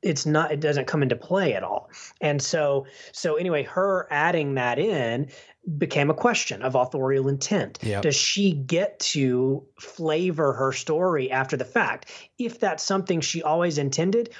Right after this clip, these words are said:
Speaker 1: why not include it in the book? If that's something she always intended,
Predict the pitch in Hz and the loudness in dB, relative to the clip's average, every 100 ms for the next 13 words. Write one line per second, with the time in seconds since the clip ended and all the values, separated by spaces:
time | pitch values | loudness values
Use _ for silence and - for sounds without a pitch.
0 | - 156 147 196 208 190 165 - 170 147 | -14 -2 0 2 2 0 -2 -2 0 2
1 | 139 120 120 131 - - _ _ _ _ | 0 0 0 0 -2 -16 _ _ _ _
2 | _ 175 147 165 - 180 175 165 - 180 | _ -4 0 0 2 0 2 0 -2 -2
3 | - 180 185 160 156 143 190 196 135 123 | 0 2 2 0 -2 -2 0 2 0 -2